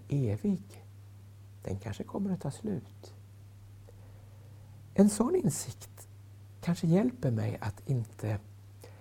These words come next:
identifiera mig allt för mycket med att det måste vara behagligt.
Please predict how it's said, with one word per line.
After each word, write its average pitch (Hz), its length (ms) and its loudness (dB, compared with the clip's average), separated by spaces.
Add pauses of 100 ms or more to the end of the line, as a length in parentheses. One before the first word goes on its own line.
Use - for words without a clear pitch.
(1120)
identifiera 208 760 12
mig 127 280 4
allt 254 360 6
för 123 160 4
mycket 98 580 0 (300)
med 113 240 2
att - 340 -8 (180)
det 131 100 2
måste 143 360 2
vara 139 140 4
behagligt. 160 840 0